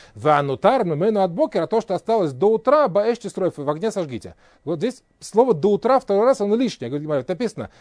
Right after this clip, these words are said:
не оставляйте до утра, запятая. А то, что осталось до утра, сожгите. Слово «до утра» второй раз лишнее. Можно было сказать, не оставляйте до утра,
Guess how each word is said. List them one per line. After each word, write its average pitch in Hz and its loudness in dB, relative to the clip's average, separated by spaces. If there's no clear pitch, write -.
не 196 4
оставляйте 226 6
до 175 8
утра, 139 2
запятая. 113 -6
А 165 2
то, 311 8
что 196 2
осталось 233 4
до 240 2
утра, 285 8
сожгите. 220 0
Слово 262 6
«до 208 4
утра» 247 6
второй 233 6
раз 262 4
лишнее. 233 -2
Можно 233 2
было 233 2
сказать, 190 2
не 285 2
оставляйте 233 4
до 196 8
утра, 160 8